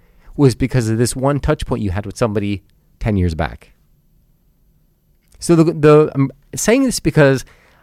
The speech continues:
I want to make you see your day in a different light. I want you to think about your day differently. Cynthia was just here, and while she was here, she was saying that whenever you feel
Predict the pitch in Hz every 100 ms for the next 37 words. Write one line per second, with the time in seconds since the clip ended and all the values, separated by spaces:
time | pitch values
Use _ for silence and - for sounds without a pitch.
0 | - 120 151 202 - - - _ _ -
1 | 160 147 143 147 185 - 165 - 156 160
2 | 139 123 90 120 139 147 117 107 87 -
3 | 139 131 151 135 110 101 98 107 82 -
4 | - _ _ _ _ _ _ 139 151 139
5 | 156 - 196 202 165 143 - 113 104 95
6 | 101 110 101 65 69 _ _ _ _ _
7 | _ _ _ _ _ _ _ _ _ _
8 | _ _ _ - 160 143 147 127 117 117
9 | - 120 - 147 113 110 147 - 117 95
10 | 104 98 120 110 104 - _ _ _ _
11 | _ _ _ - 160 170 139 120 - _
12 | _ _ _ _ _ _ - - 127 123
13 | 139 143 147 147 139 - 143